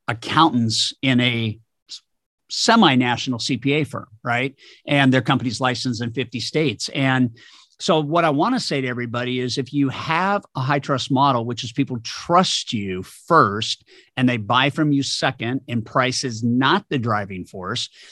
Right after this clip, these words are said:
then you have a referability model that has high conversion. What does high conversion mean?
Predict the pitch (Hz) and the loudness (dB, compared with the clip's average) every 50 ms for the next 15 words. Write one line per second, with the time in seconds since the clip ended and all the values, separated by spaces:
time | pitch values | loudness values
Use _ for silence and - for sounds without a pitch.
0 | - _ 139 135 147 156 165 170 160 143 147 143 143 135 131 131 127 117 - - | -12 _ -2 0 2 2 2 2 2 2 2 2 0 -2 -2 -4 -6 -6 -6 -4
1 | 143 139 135 127 113 95 139 151 185 208 208 165 143 127 120 113 113 107 113 110 | -4 -2 -4 -4 -6 -4 -4 -2 -2 -2 -2 -2 -2 -2 -2 -2 -2 -2 -2 -2
2 | 117 120 117 123 127 120 127 123 131 110 - - 107 113 113 - 135 123 131 160 | -4 -4 -4 -4 -4 -2 -2 -2 -2 -4 -6 -6 -8 -8 -6 -4 -4 -2 0 0
3 | 175 131 101 95 101 120 135 131 - 127 123 113 117 113 117 165 202 180 135 107 | -2 -2 -4 -6 -4 -4 -4 -2 -2 -2 -2 -2 -2 -2 2 2 2 2 0 -2
4 | 95 90 80 | -4 -6 -12